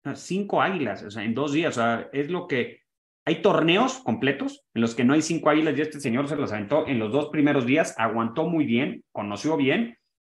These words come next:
y, y venía desde semanas atrás empezando a, a, a jugar, o sea, se le veía de dónde podía salir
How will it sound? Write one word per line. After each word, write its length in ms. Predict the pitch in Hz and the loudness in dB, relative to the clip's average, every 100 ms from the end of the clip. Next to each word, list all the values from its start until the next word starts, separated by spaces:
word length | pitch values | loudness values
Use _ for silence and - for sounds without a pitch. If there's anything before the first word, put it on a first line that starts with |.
| _ | _
y, 640 | 117 113 113 110 110 - - | 2 4 4 2 -2 -6 -6
y 120 | 117 | 0
venía 260 | 117 151 | 2 2
desde 540 | 170 131 110 98 - - _ | 0 -2 -2 -2 -6 -12 _
semanas 400 | - 107 127 139 | -6 -2 0 0
atrás 460 | 131 120 135 - - - | -2 -2 -2 -4 -16 -10
empezando 640 | 113 - 104 139 147 127 | -6 -4 -2 0 4 4
a, 240 | 104 92 | 2 -2
a, 200 | 85 92 | -8 -8
a 20 | 107 | -8
jugar, 320 | - 110 113 | -2 0 0
o 40 | |
sea, 280 | - 110 - _ _ _ _ _ _ _ _ _ _ | 0 -4 -6 _ _ _ _ _ _ _ _ _ _
se 160 | - | 0
le 100 | 117 | 2
veía 520 | 127 147 170 156 - - | 6 6 6 4 0 -12
de 260 | 120 113 | -8 -4
dónde 200 | 120 135 | 0 0
podía 240 | 139 127 127 | 0 0 0
salir 420 | 127 127 226 - | 0 0 -2 -8